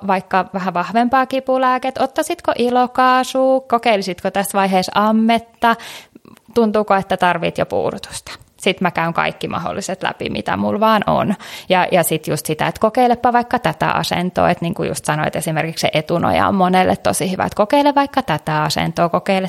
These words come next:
tätä asentoa. Ja sitten jos sulla on sellainen, että, että sä haluut ehdottomasti ilman niitä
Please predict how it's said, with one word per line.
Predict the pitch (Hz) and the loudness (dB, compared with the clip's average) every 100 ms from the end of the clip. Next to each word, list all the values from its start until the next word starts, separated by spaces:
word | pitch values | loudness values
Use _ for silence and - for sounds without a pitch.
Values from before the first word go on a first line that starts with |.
| - | -6
tätä | 151 - 147 | -10 -6 -4
asentoa. | 160 - - 220 - - - - - - - _ _ - | -4 -4 -6 -6 -2 0 0 -4 -20 -20 -20 _ _ -2
Ja | 208 | 0
sitten | 285 285 214 | 0 -4 -2
jos | 180 - | -2 0
sulla | 196 196 | 0 2
on | 202 | 2
sellainen, | 220 214 208 202 202 | 2 2 0 0 0
että, | 196 - 196 185 - - | -2 0 -2 -2 -8 -4
että | 202 208 | -4 0
sä | 202 | 0
haluut | 180 165 165 165 - - | 2 2 0 -2 -14 -6
ehdottomasti | 190 190 - 180 175 175 - 170 - | -2 -2 -2 -2 -2 -2 -2 -4 0
ilman | 196 208 226 226 | 2 4 4 4
niitä | 233 226 226 | 2 2 0